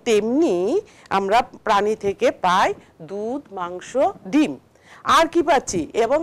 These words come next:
এইগুলো কে দিচ্ছে? গরু, মোষ, ছাগল, হ্যাঁ, এর থেকে পাচ্ছি। আহ, ভেড়াও দেয়, উটও দেয়, এমন না যে, আহ, ওইগুলো থেকে পাই না, ওইগুলো থেকে আমরা পাই। আবার যদি এই দুধ,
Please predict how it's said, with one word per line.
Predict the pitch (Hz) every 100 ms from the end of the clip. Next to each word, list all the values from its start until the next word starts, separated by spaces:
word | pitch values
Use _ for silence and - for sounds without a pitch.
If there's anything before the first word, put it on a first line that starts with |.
| 330
এইগুলো | 262 240 285
কে | 339 339 370
দিচ্ছে? | 302 - 220 170 - - 170
গরু, | 160 220 214 208 220 214 220 - -
মোষ, | 190 202 208 208 208 - - - _ -
ছাগল, | - 202 208 220 214 220 214 - _
হ্যাঁ, | - 359 302 180 - _
এর | 196 214
থেকে | 240 214
পাচ্ছি। | 220 220 214 - 330 440 - _ -
আহ, | - - 190
ভেড়াও | 208 226 269 339
দেয়, | 254 226 330 440
উটও | 269 311 403 349
দেয়, | 170 - _
এমন | - 214 214
না | 208 190
যে, | 220 277
আহ, | - - 214
ওইগুলো | 202 196 202
থেকে | 214 208
পাই | 233 185
না, | 185 214 - -
ওইগুলো | - 269 302 302
থেকে | 247 214 294
আমরা | 185 185 165
পাই। | - 131 - - - -
আবার | 208 220 254 339 208 _ 190
যদি | 220 226 240
এই | 220 220 214
দুধ, | 165 220